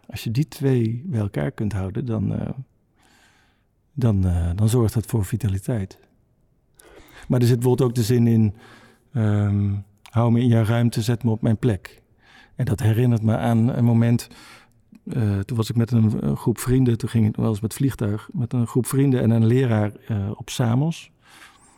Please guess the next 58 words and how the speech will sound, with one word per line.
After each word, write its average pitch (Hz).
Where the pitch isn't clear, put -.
En 123
ik 113
was 143
echt -
aan 120
het 101
nadenken 117
over, 98
wat, 92
waar 104
gaat 147
mijn 117
leven 123
nou 107
over 98
en 104
wat, 107
en -
waar 120
hoor 123
ik 117
nou 113
eigenlijk 110
thuis? 131
En, 113
eh, 101
en 120
op 123
een 139
ochtend 131
was 117
ik, -
was 120
ik 113
heel, 127
de 117
laatste 127
ochtend 135
was 113
ik 104
heel 120
vroeg 113
wakker 113
geworden. 104
En, 104
eh, 104
was 120
ik 117
op 123
een 120
rots 120
gaan 113
zitten 107
met 107
uitzicht -
op 104
de 107
zee. 104